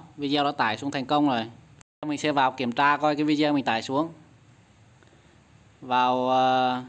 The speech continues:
album ảnh đi. Album rồi xuống khu vực download á.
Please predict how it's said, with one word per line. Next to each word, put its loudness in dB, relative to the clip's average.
album -2
ảnh 0
đi. -2
Album -2
rồi -4
xuống -6
khu -6
vực -6
download 0
á. -6